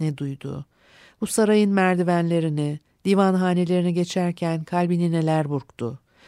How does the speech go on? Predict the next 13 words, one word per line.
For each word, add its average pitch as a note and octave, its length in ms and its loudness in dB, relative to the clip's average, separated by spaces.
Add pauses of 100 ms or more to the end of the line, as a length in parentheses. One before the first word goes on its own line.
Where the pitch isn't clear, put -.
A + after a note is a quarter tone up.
(140)
Bunu A#3+ 140 0
keşfetmek G3+ 640 0
mümkün E3+ 360 -4
değildir. D3+ 600 -8 (460)
Fakat G3 440 -2
avdet F#3 340 2
ederken, F#3+ 680 0 (400)
rıhtımda F#3+ 640 0
sandalına F3 640 -2
binerken D#3+ 600 -4 (380)
daha B3 200 4
ziyade E3+ 440 0
yaşlanmış, C#3 920 -8